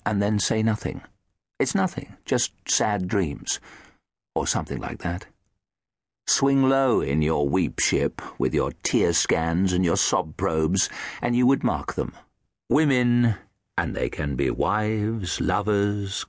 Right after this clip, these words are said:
gaunt muses, fat nurses, obsessions, devourers, exes, nemeses, will wake and turn to these men and ask,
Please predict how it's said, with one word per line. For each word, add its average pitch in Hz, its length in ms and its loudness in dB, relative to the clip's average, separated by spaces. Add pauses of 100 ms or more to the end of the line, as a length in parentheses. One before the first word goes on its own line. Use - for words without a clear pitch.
gaunt 98 440 0
muses, 104 760 2
fat - 440 -4
nurses, 101 760 0 (240)
obsessions, 110 1000 -2
devourers, 98 960 0 (220)
exes, 98 680 0 (160)
nemeses, 101 960 2 (720)
will 127 160 2
wake 131 540 0 (140)
and 110 180 -2
turn 151 300 2
to 143 100 0
these 101 300 2
men 80 320 2
and 87 160 0
ask, 104 580 0